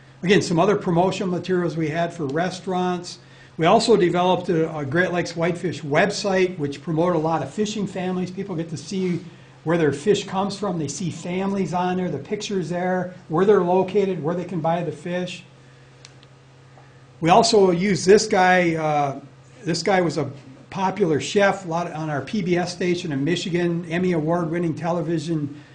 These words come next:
program, Eric Villegas. He did a couple programs for us on Lake Whitefish, promoted our product. Again, we did a lot of these stuff, these objectives. We did the market assessment, management plan. Again, new handling, processing techniques, value added,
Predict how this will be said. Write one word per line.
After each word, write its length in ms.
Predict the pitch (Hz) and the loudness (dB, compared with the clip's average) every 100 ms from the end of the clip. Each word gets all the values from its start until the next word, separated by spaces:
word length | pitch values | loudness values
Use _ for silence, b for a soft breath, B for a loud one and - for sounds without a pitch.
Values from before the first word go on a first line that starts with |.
| B B | B B
program, 460 | 175 170 170 165 147 | 0 2 2 0 0
Eric 220 | 165 160 | 0 0
Villegas. 580 | 160 139 156 165 165 - | -2 0 2 2 0 -2
He 100 | 160 | -4
did 120 | 156 | -2
a 60 | 139 | -4
couple 260 | 175 170 139 | -6 -6 -8
programs 580 | - 160 170 165 160 | -4 0 2 0 -2
for 160 | - 160 | -4 -6
us 140 | 160 | -4
on 180 | 147 127 | -6 -4
Lake 200 | 151 143 | -2 -4
Whitefish, 580 | 131 143 165 - 160 - | -2 0 0 -2 -8 -8
promoted 420 | 156 139 160 151 | -6 -2 0 0
our 140 | 143 123 | -2 -6
product. 560 | - 156 160 160 160 - - - - - - - - - - B B B B B B B B - | -6 -4 -2 -4 -6 -18 -20 -20 -20 -20 -20 -20 -20 -20 -20 B B B B B B B B -8
Again, 360 | 151 214 147 143 | 2 6 6 4
we 100 | 147 | 2
did 200 | 185 170 | 2 4
a 40 | |
lot 280 | 156 170 175 | 2 2 2
of 80 | 156 | 0
these 200 | 185 - | 0 0
stuff, 320 | - 185 180 | 0 0 0
these 200 | 170 139 | -4 -4
objectives. 680 | 120 147 170 165 180 160 | -2 0 0 0 -4 -4
We 100 | 135 | -4
did 160 | 139 156 | -4 -4
the 80 | 143 | -2
market 380 | 135 165 165 156 | 2 2 2 -2
assessment, 600 | 147 175 165 165 170 135 | -4 -4 -4 -4 -8 -4
management 460 | 147 175 156 160 | -2 0 -2 -4
plan. 520 | - 165 165 165 160 - B B B B | -6 -4 -2 -2 -2 -6 B B B B
Again, 360 | 147 135 160 131 | -6 -2 0 2
new 140 | 175 | 0
handling, 400 | 131 165 175 175 | 2 0 0 -2
processing 720 | 160 165 170 - 175 170 180 | -2 0 0 0 -4 -4 -4
techniques, 540 | - 170 165 165 165 - | -2 -4 -4 -2 -2 -4
value 420 | 139 143 170 156 | -2 0 2 2
added, 420 | 156 165 165 151 | 2 0 0 -4